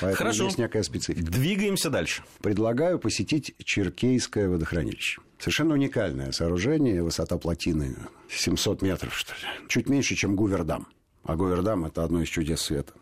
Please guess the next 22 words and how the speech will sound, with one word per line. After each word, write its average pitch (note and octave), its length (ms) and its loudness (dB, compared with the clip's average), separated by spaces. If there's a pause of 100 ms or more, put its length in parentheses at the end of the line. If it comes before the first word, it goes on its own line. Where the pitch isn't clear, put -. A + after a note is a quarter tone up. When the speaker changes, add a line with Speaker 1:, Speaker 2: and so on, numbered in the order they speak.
(140)
Speaker 1:
Бывал A2+ 400 2
я E2 140 2
неоднократно, G2+ 840 0
и G2+ 200 -2
даже F#2 920 0 (100)
по E2 200 0
специальному E2 520 0
разрешению F#2+ 500 0
нашу F2 320 0
съемочную E2 540 0
группу E2+ 300 -2
пустили D#2 440 -2
вовнутрь D2+ 720 -2 (640)
этого D2+ 440 -2
фантастического D#2+ 760 -2
помещения. G#2 720 2 (720)
Впечатляет. - 880 -6 (380)
Любопытно, G2 1080 0
что - 920 -2
уровень D3+ 500 2
Черкейского E2+ 640 -2
водохранилища E2+ 1080 0